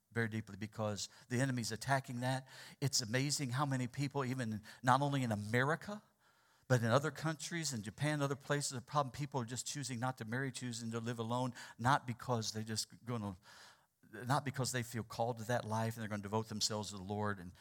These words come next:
and all of that, but for selfish purposes.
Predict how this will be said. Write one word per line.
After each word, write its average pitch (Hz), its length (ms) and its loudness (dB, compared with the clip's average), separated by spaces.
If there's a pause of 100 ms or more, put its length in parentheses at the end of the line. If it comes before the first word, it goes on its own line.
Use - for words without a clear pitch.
(240)
and 104 140 0
all 95 180 2
of 90 120 -6
that, 95 360 2 (220)
but 117 160 0
for 95 160 -8
selfish - 840 0
purposes. - 800 -6